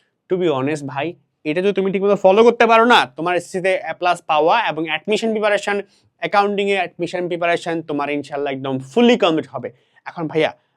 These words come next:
আপনি কেন বলতেছেন এত কিছু? ভাইয়া, আমার নিজেরই অ্যাকাউন্টিংয়ের নাম্বার ছিল সেভেন্টিতে সিক্সটি এইট এবং হান্ড্রেডে নাইনটি এইট। So, I hope তোমাকে আমি বলতে পারি অ্যাকাউন্টিংয়ে কীভাবে ভালো করতে হয়। ওকে, so অ্যাকাউন্টিংয়ে নাইনটি এইট পাওয়া it's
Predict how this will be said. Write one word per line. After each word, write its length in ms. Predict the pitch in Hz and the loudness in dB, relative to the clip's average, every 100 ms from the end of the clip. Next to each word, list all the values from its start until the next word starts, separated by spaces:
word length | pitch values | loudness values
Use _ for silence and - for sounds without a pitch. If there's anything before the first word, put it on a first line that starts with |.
| _ | _
আপনি 260 | - - 202 | -14 -8 -6
কেন 180 | 196 190 | -4 0
বলতেছেন 360 | 185 180 185 | -2 -2 -6
এত 120 | 170 | -6
কিছু? 180 | 175 170 | -6 -6
ভাইয়া, 260 | 160 156 156 | -6 -4 -4
আমার 220 | 139 147 | -4 -4
নিজেরই 340 | 147 147 180 | -4 0 0
অ্যাকাউন্টিংয়ের 460 | 214 - 175 175 170 | 0 -4 -8 -6 -6
নাম্বার 220 | 151 143 143 | -6 -6 -4
ছিল 260 | 160 233 | -4 -4
সেভেন্টিতে 680 | 233 - 151 151 147 151 151 - _ _ _ _ _ _ _ _ _ | -4 -4 -4 -4 -2 0 0 -2 _ _ _ _ _ _ _ _ _
সিক্সটি 380 | - 160 - | -14 -12 -6
এইট 340 | 190 156 202 - | -2 0 -2 -4
এবং 160 | 151 139 | -6 -6
হান্ড্রেডে 460 | - 156 165 160 | -6 -4 -2 -2
নাইনটি 380 | 214 139 139 139 | -6 -8 -8 -10
এইট। 260 | 123 107 104 _ _ - | -10 -12 -12 _ _ -12
So, 80 | 170 - | -12 -8
I 80 | 147 | -10
hope 260 | 143 202 262 _ _ - | -2 -2 -2 _ _ -10
তোমাকে 280 | 147 170 180 | -8 -6 -8
আমি 320 | 165 165 165 | -8 -4 -4
বলতে 400 | 131 123 127 147 | -4 -6 -4 -4
পারি 300 | 147 185 277 _ | -2 -2 -4 _
অ্যাকাউন্টিংয়ে 640 | 135 139 139 127 151 220 - | -20 -16 -14 -12 -10 -12 -10
কীভাবে 340 | 135 123 151 143 | -12 -10 -12 -12
ভালো 340 | - 123 127 | -12 -10 -8
করতে 260 | 147 147 127 | -8 -6 -6
হয়। 280 | 120 101 - _ _ - | -6 -12 -12 _ _ -14
ওকে, 220 | 175 175 - _ _ _ - | -6 -6 -6 _ _ _ -2
so 140 | 117 - _ - | -2 -2 _ -16
অ্যাকাউন্টিংয়ে 440 | - 160 170 170 | -8 -6 -4 -4
নাইনটি 260 | 156 151 151 | -4 -6 -6
এইট 160 | 143 | -8
পাওয়া 340 | - 139 139 135 | -6 -4 -2 -4
it's 400 | 135 131 - | -8 -12 -20